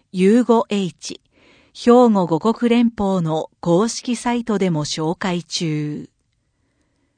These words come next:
ホームページは、ユーゴエイチで検索してください。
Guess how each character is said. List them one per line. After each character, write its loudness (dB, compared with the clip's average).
ホ 0
ー 6
ム 6
ペ 2
ー -2
ジ -4
は、 -4
ユ 2
ー -2
ゴ 4
エ -2
イ -2
チ -6
で -6
検 -4
索 -6
し -8
て -6
く -8
だ -4
さ -10
い。 -14